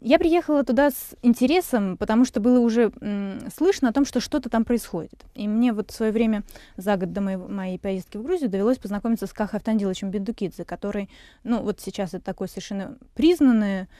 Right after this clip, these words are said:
ам, признанный титул «Отец, э, экономических реформ в Грузии». Ам,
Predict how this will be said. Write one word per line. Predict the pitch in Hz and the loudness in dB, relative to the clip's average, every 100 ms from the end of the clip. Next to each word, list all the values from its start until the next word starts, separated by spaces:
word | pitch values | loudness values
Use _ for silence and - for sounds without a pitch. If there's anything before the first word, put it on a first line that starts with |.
| - - | -20 -18
ам, | 180 170 - 180 | -14 -12 -12 -10
признанный | - 254 233 220 214 | 0 4 6 6 4
титул | - 254 233 233 226 | 4 2 4 0 -2
«Отец, | - 196 - 220 - - | -4 -4 -2 -4 -4 -8
э, | 196 | -6
экономических | 190 202 202 - - - | -4 -4 -4 -6 -10 -10
реформ | 202 196 196 | -8 -6 -6
в | 175 | -8
Грузии». | - 175 - 104 - _ _ _ _ | -8 -12 -12 -20 -20 _ _ _ _
Ам, | - 185 180 170 - - | -8 -6 -6 -8 -12 -16